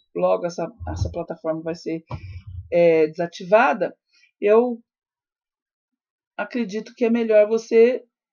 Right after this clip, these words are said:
baixar. Então, você, vamos lá ver como é que é. De novo, ó,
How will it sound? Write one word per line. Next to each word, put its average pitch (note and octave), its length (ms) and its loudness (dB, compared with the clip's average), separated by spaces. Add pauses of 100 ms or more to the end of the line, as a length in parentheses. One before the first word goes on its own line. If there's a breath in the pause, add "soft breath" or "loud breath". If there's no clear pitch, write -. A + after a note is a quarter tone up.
baixar. B3+ 500 -4 (300)
Então, A#3 160 -8
você, A#3 240 -6
vamos A#3 440 -2
lá G#3+ 140 2
ver G3+ 240 0 (340)
como G#3+ 220 -8
é A#3 80 -6
que G3+ 320 -6
é. - 120 -6 (720 soft breath)
De F#3+ 180 -6
novo, G#3 340 2
ó, D#3+ 120 2